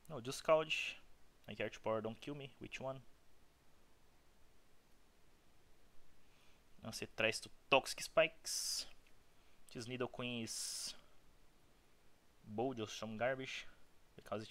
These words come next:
don't kill it. Like, at least have a lot of H P. Mm-hmm. Now go Kabutops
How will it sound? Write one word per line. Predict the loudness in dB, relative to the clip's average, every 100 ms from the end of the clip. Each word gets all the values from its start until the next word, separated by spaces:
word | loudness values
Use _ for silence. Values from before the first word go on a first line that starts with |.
| 0
don't | 0 0 -8 -20 -20 -18 -6
kill | -4 -4
it. | -2 -2 -2 -8 -14 -16 -16 -16 -18 -20 -20 -20 -20 -20 -20 -20 -20 -20 -20 -20 -20 -20 -6
Like, | -6 -4 -4 0
at | 2
least | 4 4
have | 6
a | 6
lot | 6 4
of | -4 -8 -8
H | -4 -4 -4
P. | -6 -8 -12 -16 -18 -16 -14 -14 -18 -20 -20 -20 -20 -20 -20 -20 -20 -20 -20 -20 -20 -20 -20 -20 -14 -10
Mm-hmm. | -10 -10 -12 -12 -14 -14 -12 -10 -10 -10 -12 -16 -20 -20 -20 -20 -20 -20 -20 -20 -20 -20 -20 -20 -18 -18 -20 -20 -20 -20 -20 -20 -20 -20 -20 -20 -18 -18 -20 -20 -20 -18 -16 -16 -16 -18 -16 -14 -12 -12 -14 -18 -18 -18 -6
Now | -4 -2
go | -2 8
Kabutops | 8 8 0 0 -4 -4 -4 -2 -2